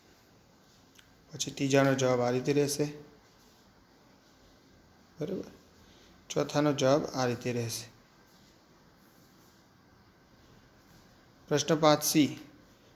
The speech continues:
હવામાં ઓક્સિજન રહેલો છે, એની સાધન સામગ્રી આ રીતે રહેશે. પછી એની આકૃતિ અને પદ્ધતિ અવલોકન થવાનું કારણ અને નિર્ણય આ રીતે રહેશે. બરાબર?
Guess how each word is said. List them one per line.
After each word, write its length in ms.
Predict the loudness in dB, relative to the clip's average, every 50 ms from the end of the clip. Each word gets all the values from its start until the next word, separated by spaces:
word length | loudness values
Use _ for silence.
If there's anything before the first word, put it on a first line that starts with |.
| -20 -20 -20 _ _ _ -8 0
હવામાં 320 | 4 6 6 6 8 6 4
ઓક્સિજન 440 | 4 4 0 -2 0 0 2 2 4
રહેલો 300 | 4 4 4 2 0 -2
છે, 400 | -2 -4 -6 -6 -8 -12 -20 -20 -20 -20 -20 -20 -20 -20 _ _ _ -10 -8
એની 120 | -6 -4
સાધન 360 | 2 4 4 4 4 2 0
સામગ્રી 440 | 2 2 2 2 2 0 0 2 4
આ 80 | 4 4
રીતે 240 | 4 2 2 4 4
રહેશે. 400 | 6 4 4 2 -2 -4 -6 -8 -16 -20 -20 -20 -20 _ -20 _ _ _ _ _ -12 -10
પછી 220 | -6 -4 -2 0
એની 180 | 2 2 2 2
આકૃતિ 500 | 2 0 -2 0 0 0 0 2 0 0 0 -2 -10 -14 -20 -20 -20 -20 -20 -20 -20 -20 -20 -20 -20 -20 -20 -20 -20 -20 -20 -20 -20 _ -20 -20 -20 -20 -20 -20 -20 _ -20 -18 -10 -6
અને 340 | -2 2 4 4 4 2 2
પદ્ધતિ 500 | -2 -4 -4 -4 -4 -4 -2 2 4 4
અવલોકન 560 | 4 4 4 2 0 0 2 2 2 2 2 -2 -10 -14 -20 -20 -20 -20 -20 -20 -20 _ _ -20 _ _ -8
થવાનું 460 | -2 2 4 4 4 4 2 0 -2 2
કારણ 380 | 4 6 6 8 6 4 2 0 -4 -10
અને 200 | -8 -4 -2 -2
નિર્ણય 340 | 0 0 -2 0 0 0 0 0 -2 -6 -12 -14 -12 -8
આ 40 |
રીતે 240 | -8 -6 -4 -4 -2
રહેશે. 320 | -2 -2 -2 -2 -4 -8 -10 -16 -20 -20 -20 -20 -20 -20 -20 -20 -20 -20 _ _ -20 -20 -20 -20 -20 -20 -20 -14 -6 -2
બરાબર? 240 | 0 0 0 0